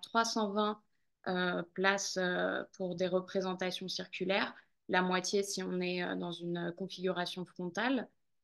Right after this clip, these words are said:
Et donc cette hauteur, euh, sous, ce,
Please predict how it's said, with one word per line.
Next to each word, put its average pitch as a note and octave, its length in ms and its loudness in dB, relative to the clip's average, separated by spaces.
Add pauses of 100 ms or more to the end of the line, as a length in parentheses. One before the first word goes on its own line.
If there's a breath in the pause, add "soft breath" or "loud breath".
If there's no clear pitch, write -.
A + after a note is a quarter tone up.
(1800)
Et G3 100 8
donc G#3 240 4
cette F#3 300 2
hauteur, G#3 440 6
euh, F#3 140 6
sous, F#3 640 0
ce, - 280 -10